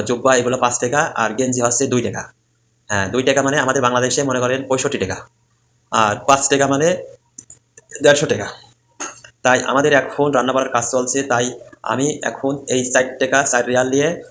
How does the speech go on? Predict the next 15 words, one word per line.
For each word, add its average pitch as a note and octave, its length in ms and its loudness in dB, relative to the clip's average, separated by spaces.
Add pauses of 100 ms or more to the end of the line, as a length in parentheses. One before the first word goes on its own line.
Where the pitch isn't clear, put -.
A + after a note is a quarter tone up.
দোকানে B2 240 -2
যাচ্ছি। B2 300 0
গরম B2 260 0
মশলা C#3 340 2 (300)
আর G#2+ 200 2 (460)
তোমার A#2 240 0 (100)
এলাচ C3+ 220 6
নিয়ে A#2+ 120 0
আসতে A2+ 180 -2
হবে। F#2+ 220 -4 (220)
তাই A#2 180 0
দেখা A#2+ 240 -2
যাক C#3+ 200 2
এই A#2+ 160 -2
চার B2 160 0